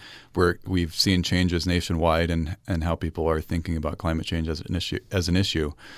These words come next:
Um, and we're also very interested in how people are responding to, to, uh, things that are affected by climate change. So one of the most, uh, direct effects of climate change is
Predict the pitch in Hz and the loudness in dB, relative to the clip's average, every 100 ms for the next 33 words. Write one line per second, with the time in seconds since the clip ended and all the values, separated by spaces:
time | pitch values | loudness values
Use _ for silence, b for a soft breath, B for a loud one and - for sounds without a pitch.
0 | B B 87 87 82 82 110 107 127 160 | B B 2 4 4 2 4 6 6 6
1 | 127 95 95 95 95 92 - - 85 82 | 6 6 6 6 4 2 0 2 2 0
2 | 90 87 82 - B B - 104 107 92 | 0 0 0 -4 B B 2 2 4 4
3 | 90 85 87 87 85 82 82 - 92 92 | 4 4 6 6 6 4 0 2 4 4
4 | 90 85 87 82 - - - 82 80 76 | 4 2 0 -4 -8 -8 -2 0 0 0
5 | 78 - - 90 - - 92 82 85 80 | -2 -4 -4 -4 -6 -2 0 2 2 2
6 | - - 85 - - - - - - - | 0 -2 -4 -4 -4 -4 -4 -6 -8 -8
7 | - - - - 85 85 B B - 107 | -8 -8 -6 -4 -4 -4 B B 0 2
8 | 92 87 87 90 - - - 82 76 76 | 4 4 4 2 0 -4 -4 -2 0 -2
9 | - 98 92 90 85 85 82 - - 82 | -2 4 6 4 2 -2 0 -2 -4 -2
10 | 80 - 80 78 78 78 78 | -2 -2 -4 -2 -2 -4 -4